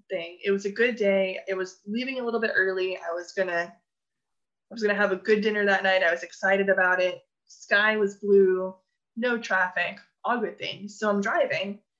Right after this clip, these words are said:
and I look up, and I have a habit of looking up anyway because I'm always looking for my friends, the hawks. So I see hawks every day. It's my spirit animal. I'm convinced of it. You'll never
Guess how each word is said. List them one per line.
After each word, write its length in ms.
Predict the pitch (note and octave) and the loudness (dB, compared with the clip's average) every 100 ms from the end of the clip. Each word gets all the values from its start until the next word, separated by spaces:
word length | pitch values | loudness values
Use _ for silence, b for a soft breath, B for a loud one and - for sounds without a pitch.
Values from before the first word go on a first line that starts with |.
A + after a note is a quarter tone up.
| _ _ - | _ _ 0
and 80 | G3 | 2
I 60 | F#3+ | 4
look 240 | B3 B3+ | 2 2
up, 320 | G3 F#3 - _ _ D#4 | 2 2 -6 _ _ 0
and 80 | F4+ | 2
I 40 | |
have 320 | F#4+ A4 F#4 | 2 2 2
a 20 | A3+ | 2
habit 280 | A3+ G3+ F#3+ | 0 0 0
of 120 | F#3+ | -2
looking 280 | F#3+ - F#3 | -6 -6 -6
up 100 | F#3 | -2
anyway 460 | G3+ G3+ G3+ G3 G3 | -2 0 0 2 0
because 760 | G3+ G3+ G3+ G3 G3 G3 - _ _ _ _ _ F#3 | -2 -4 2 4 4 0 -12 _ _ _ _ _ 2
I'm 320 | G#3 A#3 A#3 - | 2 2 -4 -2
always 600 | F#3+ F#3+ F#3+ F#3 F3+ - - | 2 2 2 -2 -4 -12 -8
looking 500 | G3 F#3+ G3 G3 G3 | -4 -4 -4 -6 -6
for 80 | G3+ | -4
my 220 | F3 A3 | -2 -4
friends, 720 | - D#3 - G#3 A#3 - _ _ | -2 -4 -4 -10 -14 -16 _ _
the 60 | B3 | -10
hawks. 640 | - C#4 - - - - _ _ | -2 -2 -2 -10 -20 -20 _ _
So 360 | - F#3+ F#3 F3+ | -4 -2 -2 -4
I 160 | E3 F#3 | -4 -6
see 280 | - F#3+ | -8 -10
hawks 340 | G3 F3+ F3 - | -6 -6 -6 -6
every 240 | F3 F3+ | -6 -6
day. 280 | F#3 A3+ G#3 | -4 -2 -2
It's 160 | G3+ G3+ | -4 -8
my 100 | F3 | -12
spirit 380 | - G#3+ G#3 G3+ | -8 -4 -2 0
animal. 280 | G3 F#3+ F#3 | -2 -2 -6
I'm 140 | E3 | -8
convinced 480 | - F#3 F#3 F#3 G3 | -12 -10 -10 -10 -10
of 60 | |
it. 120 | F#3+ F#3 | -8 -10
You'll 120 | F3+ | -10
never 220 | E3+ E3+ | -10 -12